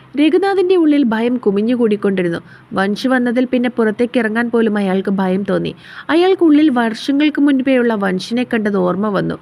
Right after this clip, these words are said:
ഒരു ദിവസം വൈകുന്നേരം മഴ മേഘം മൂടി അന്തരീക്ഷം മുഴുവൻ ഇരുട്ടി തുടങ്ങിയിരുന്നു. അപ്രതീക്ഷിതമായി പ്രകൃതിയുടെ മാറ്റം ശ്രദ്ധിച്ച അയാൾക്ക് മുൻപിൽ ഒരു ആഡംബര കാറ് വന്നു നിന്നു.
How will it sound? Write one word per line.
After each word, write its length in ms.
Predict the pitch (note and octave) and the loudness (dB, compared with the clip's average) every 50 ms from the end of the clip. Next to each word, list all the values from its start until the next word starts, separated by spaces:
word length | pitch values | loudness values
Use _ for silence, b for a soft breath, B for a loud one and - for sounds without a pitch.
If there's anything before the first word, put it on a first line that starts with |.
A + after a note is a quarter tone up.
| B B B B | B B B B
ഒരു 180 | D4+ F#4 F#4 | 0 2 2
ദിവസം 360 | F#4+ E4+ F4+ C#4+ C4+ - D4+ C4+ | 2 2 2 0 0 -2 -2 -2
വൈകുന്നേരം 580 | B3 A3+ G3+ F#3 E3+ F#3+ G3 G#3 G#3 G#3 G3+ F#3+ B B B B B B - | 0 0 0 0 0 -2 0 0 0 0 -2 -4 B B B B B B -2
മഴ 360 | G3 G3 G3 F#3+ F#3+ A3+ A#3+ A3+ A#3 - - | 0 0 2 2 2 0 0 -2 -4 -8 -4
മേഘം 420 | A3 G#3 G3 G3 G3+ G#3+ B3+ C#4 C4+ | 0 0 2 2 2 2 2 2 2
മൂടി 220 | C4+ B3+ A#3 A#3+ - - - _ | 2 2 0 -2 -4 -6 -6 _
അന്തരീക്ഷം 560 | C4 D4 D#4 D#4 F#4 F4+ F4+ D#4+ - - D4 C#4 | 0 0 2 2 2 2 2 2 2 2 2 4
മുഴുവൻ 360 | A#3+ G#3 G3 G#3 A3+ A#3 F#3 - - | 4 2 2 0 0 -2 -4 -6 -4
ഇരുട്ടി 360 | - F#3+ F#3 F3 F#3 - A#3 A3+ - | -2 0 0 0 0 -2 -2 0 0
തുടങ്ങിയിരുന്നു. 540 | A#3 F#3+ G3 F#3+ F#3 F#3 F3+ F3+ F3 - - B B B B B B B C#4 | 0 0 0 -2 -2 -2 -4 -4 -6 -8 -10 B B B B B B B -8
അപ്രതീക്ഷിതമായി 880 | - - - G4 - - F#4 E4+ - - F#4 F4+ E4+ D#4+ D#4 D4+ C#4+ | -4 -2 -2 -2 2 2 0 0 2 0 2 4 4 2 2 2 -2
പ്രകൃതിയുടെ 680 | C4+ - A#3 A#3 G#3+ G#3 A3 A3+ A3 B3 B3+ C4+ C#4+ D4 C#4 | -2 0 0 0 0 2 0 0 2 2 2 2 2 2 2
മാറ്റം 400 | C4+ A#3 A3 A3 - B3 B3 A#3+ | 0 0 -4 -2 -2 -2 -2 -2
ശ്രദ്ധിച്ച 400 | - - A#3 G#3+ A3 G#3+ - - | 0 -2 -2 0 -2 -4 -2 -2
അയാൾക്ക് 500 | G#3 F#3+ F3+ F3+ F3+ F#3 G3 G3+ - A#3+ | -2 0 0 0 0 0 0 0 0 0
മുൻപിൽ 340 | A#3 G#3+ F#3+ F#3+ G3 F3+ F#3 B B B B B _ | 0 2 0 0 0 -2 -4 B B B B B _
ഒരു 180 | - F#4 F4+ D#4 | 0 2 2 2
ആഡംബര 440 | C4+ B3+ C4 B3+ D4 D4 D4 D#4 D#4 D#4+ D#4 - | 0 0 0 0 0 0 0 0 0 0 -2 -2
കാറ് 320 | A#3+ A3 G#3+ A3 A3 B3+ B3 | -2 0 0 0 0 0 -2
വന്നു 220 | A3+ G3 G3 F#3+ F#3+ | -2 -2 -2 -2 -2
നിന്നു. 240 | F3+ E3+ E3+ E3 | -2 -2 -2 -4